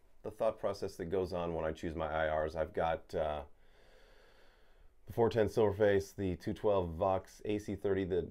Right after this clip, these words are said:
Vox, uh, A C thirty extension cabinet,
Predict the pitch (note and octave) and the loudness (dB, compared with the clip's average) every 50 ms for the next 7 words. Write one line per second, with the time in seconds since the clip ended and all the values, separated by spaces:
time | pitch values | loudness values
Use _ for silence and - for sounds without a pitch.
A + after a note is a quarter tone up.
0 | F2+ F2+ F2+ F2 F2 F2 - - - - - - F#2+ F2+ E2 D#2 D#2 D2+ D2+ D2 | -6 -4 -4 -2 -2 -4 -6 -10 -18 -18 -12 -8 -6 -2 -2 0 -2 -2 -4 -4
1 | - E2+ E2 - F#2 F2 - F2 D#2 D#2+ D2 - - - C#3+ C#3+ - - G2+ - | -6 -6 -6 -6 -6 -4 -2 -2 -2 -2 -4 -4 -2 -2 -2 0 0 -4 -6 -4
2 | G#2 F2+ F2 F#2 G2+ A2+ - - | -2 0 0 0 0 -2 -4 -6